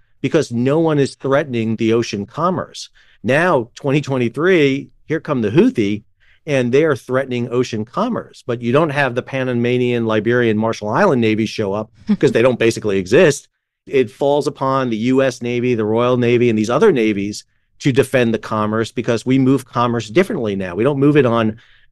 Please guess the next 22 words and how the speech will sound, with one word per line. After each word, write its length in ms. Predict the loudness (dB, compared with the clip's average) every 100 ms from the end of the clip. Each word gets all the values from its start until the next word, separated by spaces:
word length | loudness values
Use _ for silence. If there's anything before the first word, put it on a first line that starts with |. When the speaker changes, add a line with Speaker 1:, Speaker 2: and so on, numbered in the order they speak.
| _
Speaker 1:
national 520 | -4 0 0 -2 -6
ships. 300 | -4 -6 -6
We 80 | -4
move 200 | -2 0
it 60 | -2
on 200 | -4 -4
international 600 | -2 -2 -2 -6 -10 -16
ships. 460 | -20 -20 -20 -20 -20 _ _ _ _ -6
Speaker 2:
Do 100 | 0
you 60 | 0
think 200 | 0 0
you 100 | 2
could 220 | 0 -2
see 340 | -4 -4 -2
more 240 | 0 2 2
of 120 | 4
a 220 | 4 4
reordering, 960 | 2 4 4 4 4 4 6 6 6 6
a 200 | 4 4
shift 280 | 2 0
away, 460 | 2 4 6 6 4 2 0
uh, 280 | 2 2